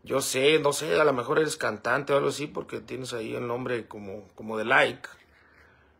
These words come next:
Eh, dice, "Buenas noches, Tierra Cali T V, gracias, mejor tu visa para Isabel Ciprián". Claro que sí, ¿no? Pues ya les comenté en, en el video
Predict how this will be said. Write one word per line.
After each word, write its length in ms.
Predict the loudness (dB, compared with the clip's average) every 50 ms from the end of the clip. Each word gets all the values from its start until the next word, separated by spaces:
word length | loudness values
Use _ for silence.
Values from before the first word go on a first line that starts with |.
| _ _ _
Eh, 380 | -10 -6 -4 -2 -2 -2 -2 -4
dice, 220 | -4 -6 -2 2
"Buenas 200 | 4 6 6 6
noches, 320 | 6 4 4 4 2 -6 -2
Tierra 260 | 0 4 4 4 4
Cali 200 | 4 4 4 4
T 160 | 2 0 2
V, 140 | 4 4 4
gracias, 340 | 6 4 4 4 2 -2 -2
mejor 440 | -2 -4 -4 2 2 2 2 2 -4
tu 100 | -4 -2
visa 340 | -2 -2 0 -2 -2 -2
para 460 | 0 0 0 2 2 0 -2 -4 -10 -16 _ _ _ _ _ _ _ _ _ _ _ _
Isabel 420 | -12 -10 -6 -2 0 0 0 0 -2
Ciprián". 560 | -6 -8 -10 -6 -4 -4 -2 -4 -4 -8 -14 -20 -20 -6
Claro 260 | _ 6 6 6 6
que 60 | 4 2
sí, 240 | 0 2 2 2
¿no? 160 | 0 -2 0 0
Pues 300 | 0 0 0 -6 -8 -2
ya 160 | -2 0 0
les 100 | 0 -2
comenté 360 | -4 -4 -4 -4 -4 -4 -4
en, 180 | -4 -4 -4 -4
en 180 | -6 -6 -6
el 80 | -6 -6
video 400 | -6 -4 0 2 0 0 0